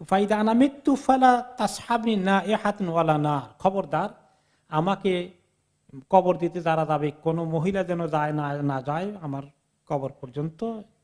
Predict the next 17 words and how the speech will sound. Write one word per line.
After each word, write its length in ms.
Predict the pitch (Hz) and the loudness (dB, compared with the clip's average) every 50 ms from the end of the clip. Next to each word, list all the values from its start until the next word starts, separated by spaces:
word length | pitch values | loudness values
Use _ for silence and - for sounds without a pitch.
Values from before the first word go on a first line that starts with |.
| _ _ | _ _
কানতে 300 | - 165 151 143 - 143 | -4 -4 -4 -4 -8 -12
কানতে, 380 | - 143 131 131 _ 202 208 | -14 -12 -16 -10 _ -8 -8
এই, 140 | 180 156 147 | -6 -6 -8
এরা 260 | 147 139 147 147 143 | -8 -6 -6 -6 -6
যেন 260 | 135 135 135 143 143 139 - _ _ _ _ - | -8 -8 -8 -8 -8 -8 -12 _ _ _ _ -6
মহিলাদেরকে 440 | 143 139 143 147 143 135 131 - 147 | -4 -4 -4 -4 -6 -8 -10 -8 -6
নেবে 220 | 135 151 165 208 | -6 -2 -2 0
না, 160 | 226 254 277 277 - _ _ _ _ _ _ _ _ _ _ _ _ _ | -2 -2 -4 -6 -12 _ _ _ _ _ _ _ _ _ _ _ _ _
আর 140 | 170 160 160 | 2 2 2
কোনো 340 | 160 185 180 175 170 - - - | 2 -2 -2 -2 -2 -4 -6 0
আগুন 580 | - 180 180 165 165 165 160 156 156 151 160 165 175 190 175 | 0 0 0 2 0 -2 0 0 -2 -4 -6 -10 -16 -18 -12
এর 140 | 160 147 143 | -10 -8 -4
মশাল 420 | 151 156 156 - 208 190 180 185 | -2 -4 -2 -2 -4 -4 -4 -4
নিয়ে 260 | 175 165 151 151 151 | -2 -2 0 0 -2
আমার 280 | 143 143 131 139 131 123 | -2 -4 -6 -6 -6 -6
যাবে 220 | 135 127 123 143 | -6 -4 -4 -4
না। 160 | 170 208 269 | -6 -6 -10